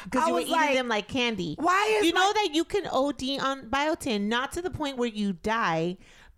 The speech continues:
Speaker 1: but if you don't dose biotin correctly and you happen to have a heart problem, if you're having a heart attack and you go to the doctor, they will give you a false negative.
Speaker 2: Really?
Speaker 1: Yes.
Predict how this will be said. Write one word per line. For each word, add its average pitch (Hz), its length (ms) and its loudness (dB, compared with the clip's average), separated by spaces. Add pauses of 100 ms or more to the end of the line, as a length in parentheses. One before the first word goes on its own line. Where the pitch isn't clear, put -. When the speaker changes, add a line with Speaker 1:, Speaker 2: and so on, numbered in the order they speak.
Speaker 1:
but 233 480 -2 (220)
if 240 240 -4
you 226 100 0
don't 220 560 -4
dose 220 320 0
biotin 196 480 -2
correctly 220 560 -2
and 196 220 -2
you 208 160 0
happen 208 340 -2
to 220 80 -2
have 190 220 -2
a 190 40 0
heart - 320 -4
problem, 254 460 -4 (400)
if 226 240 -4
you're 277 220 -2
having 349 320 -4
a 240 40 -2
heart 277 300 -2
attack 185 480 -4
and 214 160 -4
you 208 80 -4
go 214 260 0
to 262 140 -4
the 240 100 -2
doctor, 190 600 -2 (280)
they 226 160 2
will 262 160 0
give 226 220 -4
you 220 140 0
a 180 40 2
false 190 380 -2
negative. 165 500 -4 (440)
Speaker 2:
Really? 175 480 0
Speaker 1:
Yes. 160 500 -4